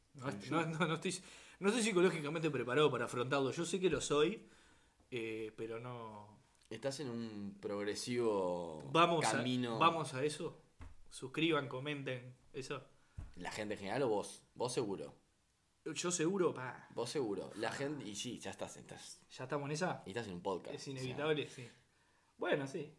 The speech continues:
Speaker 2: El día que te filmes en formato selfie es el principio del fin.
Speaker 1: No, no.
Speaker 2: Ese es el
Speaker 1: El,
Speaker 2: principio del
Speaker 1: el
Speaker 2: fin.
Speaker 1: videíto es atroz, no estoy preparado.
Speaker 2: Estate atento.
Speaker 1: no, aparte yo siento que está todo hecho. Por eso tampoco entré en esa.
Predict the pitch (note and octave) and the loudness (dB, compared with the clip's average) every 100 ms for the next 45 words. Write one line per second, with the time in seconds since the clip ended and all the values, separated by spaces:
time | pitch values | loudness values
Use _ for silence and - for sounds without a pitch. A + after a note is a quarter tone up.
0 | _ _ _ - F2+ F2+ G#2 F#2+ E2 G#2+ | _ _ _ -12 -8 -2 -2 -2 -4 -4
1 | G#2 F#2 - F2 G2+ F#2 G2 G2 - G2+ | -2 -4 -6 -8 -2 0 0 -4 -4 -4
2 | G#2 A#2 F2+ D#2+ - F#2 F2+ F2 F#2 F#3+ | -4 -4 -6 -8 -12 -8 -6 -6 0 4
3 | A#3+ A3+ F#3 D3+ B2 G#2+ F#2+ B2 D3+ F3 | 6 6 4 2 0 -6 -10 -6 -4 -2
4 | C#3+ A#2 B2 C3 C#3+ C#3+ C#3+ D3+ D3 D3 | 0 0 2 6 6 6 4 6 6 4
5 | D3 D#3+ D3+ E3+ G3+ A3 - A2+ - C3+ | 2 2 4 4 4 2 2 -4 -4 -2
6 | A#2+ C3 B2+ C3+ A#2+ A#2+ A#2+ B2+ A#2 G2+ | -2 -4 -6 -6 -6 -6 -4 -2 -2 -2
7 | F#2+ F#2+ - - F#3 G3 F#3 A#3 A#3 D#3 | -4 -4 -8 -6 2 4 6 4 2 -2
8 | C#3+ D3 B2+ A#2+ A2+ A#2+ B2 C3 - G2+ | -2 0 -2 -2 -2 -2 0 -2 -4 -14
9 | - _ _ - B2+ D3+ C#3+ A#2+ A#2+ A#2 | -20 _ _ -8 -6 -4 -4 -4 -4 -6
10 | A2+ B2+ C3 - G#2 | -6 -4 -4 -4 -12